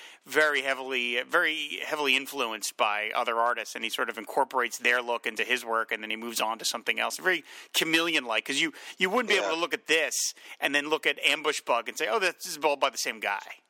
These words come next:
Speaker 1: You would,
Speaker 2: Oh,
Speaker 1: <laughs> you'd
Speaker 2: no.
Speaker 1: never figure that
Speaker 2: Yeah.
Speaker 1: out. So.
Speaker 2: Not a, not a chance. Oh, and they,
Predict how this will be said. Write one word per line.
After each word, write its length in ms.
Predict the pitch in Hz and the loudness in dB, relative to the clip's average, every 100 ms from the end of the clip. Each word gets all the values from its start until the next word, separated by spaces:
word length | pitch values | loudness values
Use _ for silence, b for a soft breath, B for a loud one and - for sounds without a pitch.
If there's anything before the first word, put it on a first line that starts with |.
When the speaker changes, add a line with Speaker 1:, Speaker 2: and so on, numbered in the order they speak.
| _ | _
Speaker 1:
You 80 | 156 | -4
would, 80 | 127 | 0
Speaker 2:
Oh, 120 | 92 | 2
Speaker 1:
<laughs> 40 | 87 | 2
you'd 120 | 226 | 0
Speaker 2:
no. 120 | - | 2
Speaker 1:
never 200 | 156 139 | 0 0
figure 220 | 139 131 | 0 0
that 120 | 120 | 0
Speaker 2:
Yeah. 160 | 113 117 | -2 -4
Speaker 1:
out. 160 | 110 - | -6 -6
So. 140 | 117 - | -8 -6
Speaker 2:
Not 100 | - 80 | -8 -6
a, 60 | 78 - 90 | -8 -6 -6
not 100 | 80 | -4
a 20 | |
chance. 460 | 76 - 80 78 - B B B B | -2 -2 -2 -2 -4 B B B B
Oh, 140 | 113 | 2
and 60 | 117 | 2
they, 180 | 127 | 0